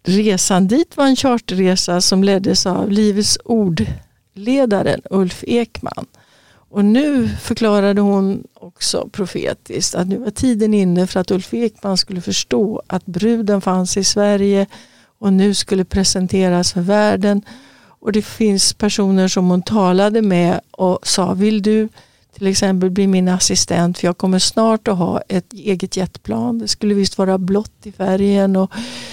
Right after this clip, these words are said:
jag, vi kommer att resa hit, jag behöver en assistent i det och det." Så hon, hon började liksom ta ut i förskott på det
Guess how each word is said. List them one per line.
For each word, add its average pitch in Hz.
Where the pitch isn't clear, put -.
jag, 202
vi 196
kommer 196
att 185
resa 185
hit, 190
jag 185
behöver 190
en 185
assistent 180
i 196
det 185
och 180
det." 196
Så -
hon, 214
hon 240
började 254
liksom 233
ta 233
ut 370
i 208
förskott -
på 233
det 180